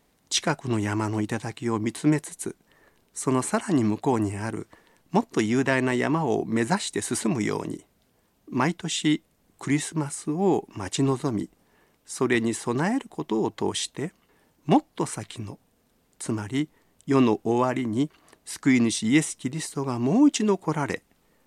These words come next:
罪深いことや争いや混乱の絶えない今の世界を終わらせ、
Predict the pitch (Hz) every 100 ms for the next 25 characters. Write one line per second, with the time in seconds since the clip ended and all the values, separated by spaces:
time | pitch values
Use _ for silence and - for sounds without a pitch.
0 | _ - - 127 113 120 131 120 - -
1 | 151 135 - _ _ _ _ 113 110 104
2 | - 113 113 113 151 - _ _ - -
3 | 135 131 131 131 139 151 123 127 160 185
4 | 185 127 101 - _ 123 123 107 104 147
5 | 143 143 127 117 - 120 151 156 143 -